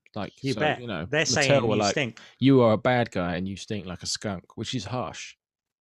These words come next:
Speaker 2: Yeah, but they're saying if you have, like, a pine scented car,
Speaker 1: Yeah.
Speaker 2: you're all right.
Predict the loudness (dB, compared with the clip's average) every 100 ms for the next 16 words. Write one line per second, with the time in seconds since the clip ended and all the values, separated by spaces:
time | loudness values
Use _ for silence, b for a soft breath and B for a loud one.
0 | _ _ -6 -6 -4 0 0 2 0 0
1 | -2 0 0 0 -4 -4 -2 -2 -4 -4
2 | -2 -2 -4 -8 -8 -14 -4 0 0 -2
3 | -8 _ _ -10 -8 -4 -2 0 -2